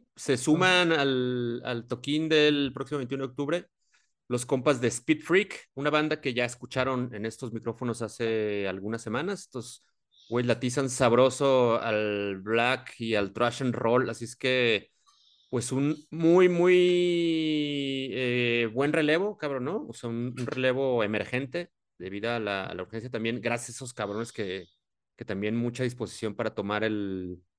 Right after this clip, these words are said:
esta, esta vacante de último minuto. Así es que, pues, ahí está, veintiuno de octubre, ya se la saben, los estamos, es-, este,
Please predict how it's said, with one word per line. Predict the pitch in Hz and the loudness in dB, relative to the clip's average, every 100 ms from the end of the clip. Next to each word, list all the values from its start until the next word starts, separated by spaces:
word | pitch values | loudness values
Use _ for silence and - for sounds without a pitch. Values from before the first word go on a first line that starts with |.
| _ _ _ _ | _ _ _ _
esta, | 107 - 127 113 107 104 | -14 -4 0 2 2 -2
esta | 110 127 | -4 -2
vacante | 113 - 117 117 131 127 120 113 110 | -2 0 -2 0 2 4 4 4 2
de | 104 | 2
último | 110 117 135 131 | 0 -2 -6 -6
minuto. | 131 156 190 - _ _ | -4 -4 -4 -6 _ _
Así | - 107 | -12 -8
es | 123 | -4
que, | - | -4
pues, | 165 117 | -4 -2
ahí | 127 | -2
está, | 127 139 - _ _ _ | 0 -2 -2 _ _ _
veintiuno | 110 104 123 | -6 -4 -2
de | 131 | -2
octubre, | 131 143 151 151 | 0 2 4 4
ya | 135 | 2
se | 135 | -2
la | |
saben, | 123 131 143 135 | -4 -4 -4 -6
los | 110 | -8
estamos, | 113 123 127 123 - | -8 -6 -6 -8 -14
es-, | - - | -14 -10
este, | 104 95 - 107 98 98 95 | -10 -10 -10 -6 -4 -4 -6